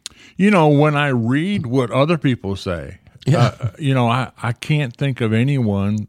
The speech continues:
Speaker 1: that they've submitted their verses and we've looked at it and we said, "Well, well, how'd that get in
Speaker 2: Yeah,
Speaker 1: there?"
Speaker 2: what did that, what's that doing up there?
Speaker 1: No, they all have great value. They all have,
Speaker 2: Sure.
Speaker 1: you know, and it's like, well, no wonder they picked that verse.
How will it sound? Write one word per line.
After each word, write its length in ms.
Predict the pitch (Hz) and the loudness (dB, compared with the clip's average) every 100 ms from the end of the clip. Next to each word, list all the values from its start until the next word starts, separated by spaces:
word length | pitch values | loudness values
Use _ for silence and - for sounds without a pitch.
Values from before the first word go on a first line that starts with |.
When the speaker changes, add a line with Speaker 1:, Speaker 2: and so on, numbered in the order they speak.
| 104 | -8
Speaker 1:
that 320 | 101 98 - | -8 -8 -10
they've 420 | - 120 107 104 | -16 -10 -6 -6
submitted 440 | - 101 110 107 104 | -6 -4 -2 -4 -4
their 140 | 98 | -6
verses 440 | 90 107 - 92 | -4 -6 -6 -10
and 80 | 92 | -8
we've 160 | 92 95 | -8 -6
looked 220 | 110 - | -6 -6
at 60 | 101 | -10
it 40 | |
and 120 | 95 | -8
we 80 | 92 | -8
said, 240 | - 90 | -10 -12
"Well, 180 | 78 - - _ _ _ - 95 - | -12 -12 -14 _ _ _ -10 -8 -6
well, 160 | 87 | -8
how'd 300 | 85 92 104 | -8 -8 -8
that 220 | 71 104 | -8 -14
get 120 | 98 - | -12 -12
in 20 | |
Speaker 2:
Yeah, 140 | 80 90 | -8 -4
Speaker 1:
there?" 20 | |
Speaker 2:
what 120 | 104 | 0
did 80 | 139 | 0
that, 260 | 147 185 98 | 0 -2 -2
what's 200 | 135 123 | -4 0
that 220 | 139 190 | -2 -2
doing 200 | 107 87 | -4 -4
up 100 | 90 | -4
there? 120 | 135 | -4
Speaker 1:
No, 240 | 170 214 120 | -2 0 0
they 180 | 107 | -2
all 340 | 107 127 196 214 | -4 -4 -4 -6
have 500 | 160 135 110 95 120 120 90 | -6 -4 -4 -6 -12 -16 -8
great 460 | 104 110 127 170 | -2 0 -2 -4
value. 640 | 147 95 98 95 98 120 156 | -10 -8 -6 -6 -6 -4 -4
They 140 | 104 | -4
all 240 | 98 127 156 | -4 -4 -4
have, 440 | 139 113 98 95 156 139 | -4 -4 -4 -8 -18 -14
Speaker 2:
Sure. 320 | 95 131 202 | -4 0 0
Speaker 1:
you 120 | 135 | -2
know, 240 | 127 101 107 | -2 -2 -2
and 120 | 107 | -2
it's 220 | 95 - | -6 -6
like, 220 | 101 90 | -8 -8
well, 260 | 87 101 95 | -8 -6 -6
no 220 | 123 113 110 | -4 -2 0
wonder 480 | 107 123 202 226 214 | 0 -2 -4 -6 -8
they 180 | 104 | -8
picked 320 | 92 - 92 - | -8 -8 -12 -10
that 200 | 82 69 | -14 -12
verse. 400 | 92 101 85 | -8 -8 -8